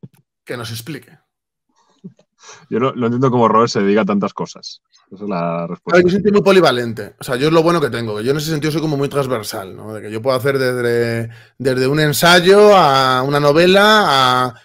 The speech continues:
Speaker 1: irme a organizar no sé qué, a hacer no sé, o sea, soy un tío muy transversal. Pero
Speaker 2: Roberto
Speaker 1: eso no
Speaker 2: multitarea.
Speaker 1: significa, pero eso no significa, sí, la gente me dice que soy como un hombre del Renacimiento, <laughs> pero eso no significa que no pueda hacer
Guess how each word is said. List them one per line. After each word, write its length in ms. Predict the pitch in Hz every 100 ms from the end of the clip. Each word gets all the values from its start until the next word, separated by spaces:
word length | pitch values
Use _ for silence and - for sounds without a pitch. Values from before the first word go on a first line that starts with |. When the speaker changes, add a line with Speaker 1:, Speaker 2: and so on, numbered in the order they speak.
| _ -
Speaker 1:
irme 320 | 156 156 156
a 60 |
organizar 480 | 147 147 147 160 143
no 120 | 151
sé 200 | 143 156
qué, 320 | - 196 226 220
a 100 | 180
hacer 600 | 123 156 156 151 147 147
no 180 | 151 143
sé, 140 | 143
o 240 | - 120
sea, 260 | 113 113 117 -
soy 180 | - 165
un 60 |
tío 140 | 175 175
muy 160 | 165
transversal. 680 | 147 160 143 131 - 123 117 _ _ _ _
Pero 120 | - 95
Speaker 2:
Roberto 100 | 98
Speaker 1:
eso 140 | 120
no 40 | 110
Speaker 2:
multitarea. 360 | 104 107 -
Speaker 1:
significa, 240 | 90 92 - _ _ _ _
pero 100 | 160
eso 120 | 147 170
no 80 |
significa, 520 | 160 180 170 185 202 175
sí, 140 | 160 151
la 200 | 127 135
gente 160 | - 190
me 80 |
dice 120 | 185 180
que 60 |
soy 120 | 160
como 140 | 175 170
un 60 | 165
hombre 160 | 165
del 100 | 160
Renacimiento, 560 | 147 131 131 131 147 117
<laughs> 840 | - 190 - - - - - _
pero 180 | 175 175
eso 160 | 180 214
no 100 | 202
significa 520 | 208 196 202 208 226
que 120 | 214
no 120 | 160 156
pueda 240 | 262 185
hacer 300 | 117 139